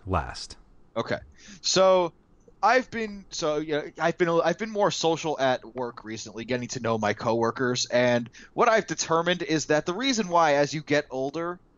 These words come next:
Speaker 2: and I'm not old by any means, I'm thirty-one years old, right? So i-, if, if, you know, as people get older, they don't, the patience level for, like, that initial getting to know somebody stage, like, how far can I push certain jokes?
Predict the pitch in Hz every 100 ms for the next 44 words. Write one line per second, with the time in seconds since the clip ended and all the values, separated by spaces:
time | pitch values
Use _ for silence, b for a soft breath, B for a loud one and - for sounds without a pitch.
0 | _ - 151 175 196 160 110 120 73 -
1 | - 120 117 113 127 95 110 107 - 139
2 | 127 117 113 107 104 104 120 85 98 110
3 | 120 - 127 113 - B B B - -
4 | - 151 151 - 170 156 - 165 165 160
5 | - - - _ _ - 165 147 190 -
6 | 214 214 180 170 156 160 160 143 139 143
7 | - 165 165 - _ _ - - - 190
8 | - 190 - 160 147 143 - 151 135 127
9 | - 135 139 139 139 - 160 143 139 127
10 | - - 151 151 143 143 120 135 147 156
11 | 156 156 156 160 - 160 165 180 151 120
12 | 127 127 120 127 123 - 127 113 139 123
13 | - 120 107 - 170 165 -